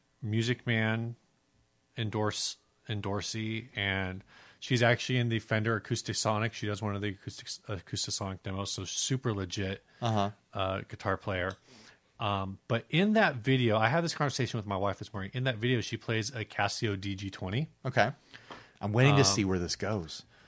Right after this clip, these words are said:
Speaker 1: And
Speaker 2: Steve is taking me on a
Speaker 1: the
Speaker 2: journey
Speaker 1: question
Speaker 2: right now.
Speaker 1: that I have for you is, when you see somebody playing,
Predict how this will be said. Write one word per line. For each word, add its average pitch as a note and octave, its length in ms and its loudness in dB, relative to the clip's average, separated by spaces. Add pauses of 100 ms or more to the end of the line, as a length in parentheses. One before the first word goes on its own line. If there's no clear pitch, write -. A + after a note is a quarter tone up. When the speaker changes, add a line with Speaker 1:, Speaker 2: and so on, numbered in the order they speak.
Speaker 1:
And D3 480 4
Speaker 2:
Steve D3+ 320 2
is C#3 120 0
taking G#2+ 240 0
me G2+ 140 0
on F2+ 120 0
a E2+ 60 -2
Speaker 1:
the D#2 60 -8
Speaker 2:
journey C3 280 2
Speaker 1:
question G3+ 340 6
Speaker 2:
right F3 60 4
now. E3 60 8
Speaker 1:
that D#3 40 6
I D3 100 8
have F3 240 4
for D3 100 -4
you A#2+ 240 2
is, A2 400 -2 (680)
when C#3 240 4
you E3 140 4
see G3+ 260 2
somebody D#3+ 640 4
playing, C3+ 840 0